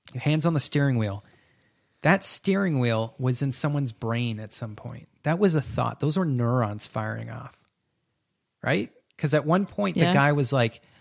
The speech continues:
Speaker 1: "I'm gonna make it look like this. And because it's a Buick, we're gonna have these little things here." That's all in someone's brain. And then somehow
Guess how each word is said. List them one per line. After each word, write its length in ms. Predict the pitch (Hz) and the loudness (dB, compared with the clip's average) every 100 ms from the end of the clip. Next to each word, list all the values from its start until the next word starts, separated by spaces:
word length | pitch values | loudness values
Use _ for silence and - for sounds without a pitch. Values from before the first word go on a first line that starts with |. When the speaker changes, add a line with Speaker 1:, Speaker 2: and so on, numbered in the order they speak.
| _ _ - | _ _ -12
Speaker 1:
"I'm 80 | 139 | -6
gonna 140 | 151 | -4
make 240 | 143 131 127 | -2 -4 -6
it 120 | 123 | -8
look 200 | 117 - | -8 -8
like 160 | 110 | -10
this. 560 | 123 127 135 - - - _ - | -4 -2 -4 -6 -12 -16 _ -10
And 340 | 120 110 107 | -8 -6 -8
because 340 | 110 - 127 | -8 -6 -6
it's 160 | 120 - | -6 -10
a 40 | |
Buick, 460 | 110 117 131 139 - | -8 -4 -2 -4 -6
we're 80 | 110 | -8
gonna 160 | 113 | -6
have 260 | 104 113 104 | -6 -8 -6
these 180 | 117 127 | -6 -4
little 200 | 131 123 | -6 -6
things 320 | - 131 120 | -6 -6 -6
here." 160 | 135 131 | -8 -6
That's 180 | 156 165 | -4 2
all 180 | 180 190 | 4 4
in 60 | |
someone's 260 | - 180 139 | 2 -2 -2
brain. 420 | - 151 151 107 | 0 0 0 -2
And 140 | 110 131 | -2 -2
then 120 | 135 | -2
somehow 520 | - 165 165 156 131 | -4 -4 -2 0 0